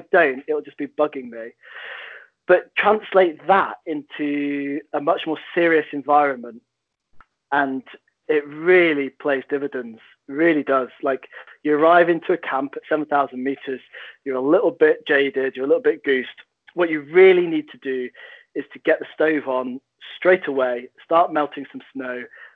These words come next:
start rehydrating. And while the stove is on, you're be-, you don't just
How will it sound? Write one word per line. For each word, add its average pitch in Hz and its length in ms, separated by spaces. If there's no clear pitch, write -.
start 160 300
rehydrating. 147 1040
And 139 120
while 151 260
the 165 180
stove 151 340
is 139 80
on, 135 460
you're 143 120
be-, 165 220
you 165 120
don't 180 200
just 160 120